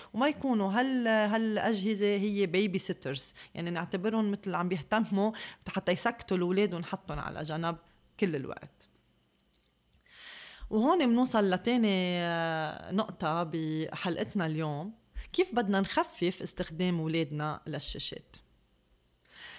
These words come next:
أول شي خلوا الطفل يتعلم يزهق. هاي شغلة كتير بعيدة وبقولها، لازم يزهق، لازم يمل، لأنه هيدا أفضل طريقة تيكون مبدع وخلاق.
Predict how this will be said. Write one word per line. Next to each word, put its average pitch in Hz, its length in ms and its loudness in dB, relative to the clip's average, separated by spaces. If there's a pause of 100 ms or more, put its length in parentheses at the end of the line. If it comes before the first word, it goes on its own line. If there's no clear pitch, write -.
(840)
أول 311 220 6
شي 330 380 6
خلوا 269 240 4
الطفل 269 400 2
يتعلم 202 480 6
يزهق. 170 420 2
هاي 220 180 4
شغلة 240 280 4
كتير 208 300 2
بعيدة 180 360 2
وبقولها، 196 760 2
لازم 247 600 4
يزهق، 185 380 2
لازم 202 300 4
يمل، 190 420 4
لأنه 175 260 2
هيدا 202 320 2
أفضل 214 280 0
طريقة 180 400 0
تيكون 165 340 -2
مبدع 180 380 0
وخلاق. 147 540 -2